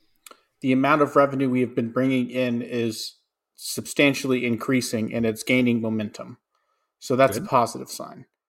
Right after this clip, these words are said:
Speaker 1: Um, and we went to a, uh, on Wednesday of last week, we went to a rather big business around here. Um, and he sent, and they sent us a,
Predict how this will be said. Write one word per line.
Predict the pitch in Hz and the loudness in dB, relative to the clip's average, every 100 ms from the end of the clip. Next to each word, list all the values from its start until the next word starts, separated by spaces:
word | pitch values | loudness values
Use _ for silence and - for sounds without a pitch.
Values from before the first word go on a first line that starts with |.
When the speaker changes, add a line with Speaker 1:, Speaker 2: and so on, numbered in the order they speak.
| _ _ _ | _ _ _
Speaker 1:
Um, | 131 127 120 113 110 110 - _ _ _ _ _ _ 135 | 2 4 4 2 0 -4 -10 _ _ _ _ _ _ 2
and | 127 123 120 120 117 117 117 - _ _ | 4 4 4 4 2 0 -2 -8 _ _
we | 143 139 135 | 2 4 6
went | 147 156 | 4 2
to | - 147 143 139 | 4 6 8 6
a, | 131 123 120 117 110 110 - - _ _ _ - | 4 2 2 2 0 -2 -6 -18 _ _ _ 0
uh, | 123 | 2
on | 135 131 | 4 6
Wednesday | 147 185 147 | 6 4 4
of | 131 127 | 4 6
last | 120 117 | 2 2
week, | 127 120 | -2 0
we | 123 | 2
went | 135 139 | 2 0
to | - 131 | 0 4
a | 120 117 | 6 6
rather | 127 131 123 | 4 4 2
big | 123 120 | 0 2
business | 147 147 131 - | 2 2 0 -6
around | 113 113 110 113 | -4 -2 -2 -2
here. | 113 110 113 _ _ _ _ _ _ - | -4 -4 -6 _ _ _ _ _ _ 0
Um, | 123 117 110 110 117 - _ | 4 6 4 0 -4 -12 _
and | 131 123 120 117 120 - | -2 -2 -2 -2 -6 -8
he | - 147 | -4 -2
sent, | - 143 131 127 _ | 0 0 -2 -4 _
and | - 123 | -6 2
they | 151 | 2
sent | 147 143 131 | 2 0 2
us | 135 123 - - | 2 2 -2 -2
a, | 120 113 110 | -2 0 -4